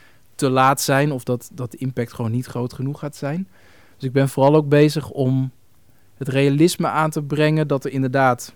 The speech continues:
nou, heel veel nodig nog is en dat we echt veel te weinig doen, want dat klopt gewoon helemaal. Maar dat het tegelijkertijd ook best wel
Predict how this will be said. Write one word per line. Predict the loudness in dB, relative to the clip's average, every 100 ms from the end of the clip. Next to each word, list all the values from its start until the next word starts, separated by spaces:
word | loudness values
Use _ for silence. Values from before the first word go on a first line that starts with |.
| _
nou, | -6 -6 -6 -14 -20 -20 _ _ _ _ _ -6
heel | 4 4
veel | 4 2
nodig | 4 4 4
nog | -2 -2
is | -2 0
en |
dat | -2 -2
we |
echt | -6 -8
veel | -4 0 0
te | 0
weinig | 0 0 -2
doen, | -2
want | -2
dat | -4 -6
klopt | -8 -6
gewoon | -2 -2
helemaal. | -2 -2 -4 -2
Maar | -2
dat | -2
het | -4
tegelijkertijd | -8 -2 -2 0 -4
ook | -4 0
best | 0 2
wel | 4 4 4